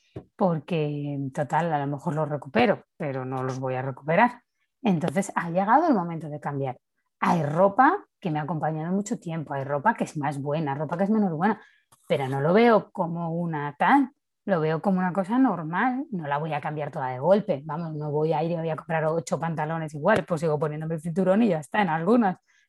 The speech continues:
pero poco a poco sí que voy haciendo ese cambio. Por ese cambio, porque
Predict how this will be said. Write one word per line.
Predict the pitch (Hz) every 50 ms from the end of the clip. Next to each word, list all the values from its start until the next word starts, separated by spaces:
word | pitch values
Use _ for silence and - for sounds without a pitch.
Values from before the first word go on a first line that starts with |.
| _
pero | - 339 392 359
poco | - 226 190 214
a | 202 202
poco | 254 311 - 277 285
sí | 277 247 220
que | - 202
voy | 190 196
haciendo | 196 196 - 247 254 269
ese | 269 - - 220
cambio. | - - 196 202 202 185 175 165 - _ _ _ _ -
Por | - 233
ese | - 320 302
cambio, | 302 302 339 330 330 262
porque | 262 233 202 - 220 208 - _